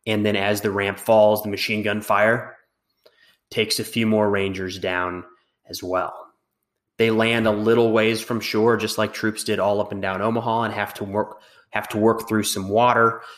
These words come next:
before traversing the three hundred yards to the bottom of the cliffs. And just like so many soldiers across Omaha Beach, across all of Normandy that morning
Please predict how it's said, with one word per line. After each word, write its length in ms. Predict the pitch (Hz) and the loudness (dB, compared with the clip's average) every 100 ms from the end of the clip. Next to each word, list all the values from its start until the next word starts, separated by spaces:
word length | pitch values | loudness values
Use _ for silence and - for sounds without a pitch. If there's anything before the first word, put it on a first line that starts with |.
| _ | _
before 320 | - - 113 110 | -16 -2 0 0
traversing 540 | - 104 107 - 104 | 0 2 2 0 -4
the 80 | 101 | -6
three 300 | - 113 113 | -4 -2 -2
hundred 300 | 110 107 98 | 0 0 2
yards 540 | 101 98 95 95 - - _ | 2 2 2 -2 -10 -16 _
to 100 | - | -6
the 60 | 104 | -4
bottom 360 | 92 92 95 95 | -2 -2 -2 -4
of 100 | 87 | -10
the 60 | |
cliffs. 600 | - - 90 - - - _ | -14 -10 -10 -10 -14 -16 _
And 320 | 120 113 110 - | -4 -2 -2 2
just 320 | 147 156 - | 2 2 2
like 400 | 135 120 - - _ _ | 2 2 0 -10 _ _
so 320 | - - 156 160 | -8 2 4 6
many 180 | 151 | 4
soldiers 560 | - 127 113 113 104 98 | 2 0 0 -2 -6 -10
across 460 | - - 104 101 110 | -10 -6 -4 -4 -6
Omaha 420 | 98 98 95 98 | -8 -8 -10 -8
Beach, 200 | 101 131 | -8 -6
across 400 | - 170 156 - - - _ | 0 2 2 -4 -12 -20 _
all 220 | 120 123 120 | 2 4 4
of 160 | 101 | 0
Normandy 560 | 95 92 92 82 87 - _ _ - | -6 -6 -6 -10 -14 -18 _ _ -6
that 160 | 95 | -6
morning 500 | 95 95 92 90 92 | -2 -2 -2 -4 -8